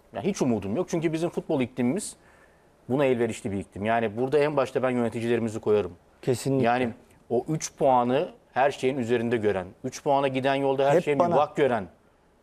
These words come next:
Speaker 1: önüne gelen her şeyi ezip geçmeyi aslında kendine amaç edinmiş futbol yöneticilerimiz var bizlerin. Ve günün sonunda size hesap sorulduğu zaman da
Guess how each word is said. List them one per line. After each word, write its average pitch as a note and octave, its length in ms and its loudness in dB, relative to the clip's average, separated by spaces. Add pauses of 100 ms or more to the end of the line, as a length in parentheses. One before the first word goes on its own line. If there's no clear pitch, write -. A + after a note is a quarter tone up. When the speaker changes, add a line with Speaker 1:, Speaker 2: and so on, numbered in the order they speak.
(260)
Speaker 1:
önüne A#2 260 0
gelen D3+ 280 2
her D#3 180 2
şeyi E3+ 220 0
ezip C3+ 340 -2
geçmeyi C#3+ 600 0 (360)
aslında B2 360 0
kendine C3 320 0
amaç C3+ 280 0
edinmiş B2+ 500 -2
futbol D#3 320 0
yöneticilerimiz C3 680 0
var C3+ 180 2
bizlerin. F#2+ 380 -6 (840)
Ve B2+ 360 0 (680)
günün C#3+ 280 2
sonunda D3 640 0 (480)
size C#3+ 260 0
hesap D3+ 260 2
sorulduğu D3 400 -2
zaman E3 380 2
da E3+ 240 2